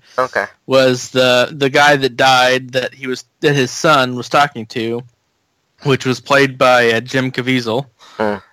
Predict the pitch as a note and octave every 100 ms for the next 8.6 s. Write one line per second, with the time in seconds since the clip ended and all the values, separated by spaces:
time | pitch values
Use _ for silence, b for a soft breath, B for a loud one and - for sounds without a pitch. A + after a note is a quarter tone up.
0 | B B _ C3+ C3 C3 C3 C3 C3 -
1 | C#3 C#3+ C#3 A#2 C#3 D3+ D3+ D3+ D3 C#3+
2 | C#3+ C#3 C3+ C3 C3 B2+ A#2+ G#2+ B2 C#3+
3 | D3+ D3 C#3 C#3 C#3+ C#3+ C#3 C#3 C3+ C3+
4 | C3+ _ C3+ A2+ G#2+ G#2 _ _ _ _
5 | _ _ - D3+ A#3+ C#4+ G#3 F#3 G3 -
6 | D3+ E3 G3+ D3+ - C3+ E3+ B2 A2+ A2+
7 | A2 G#2+ F2+ A2+ A#2+ A#2+ B2 C3 C3 C3
8 | A#2 C3 A#2+ A2+ A2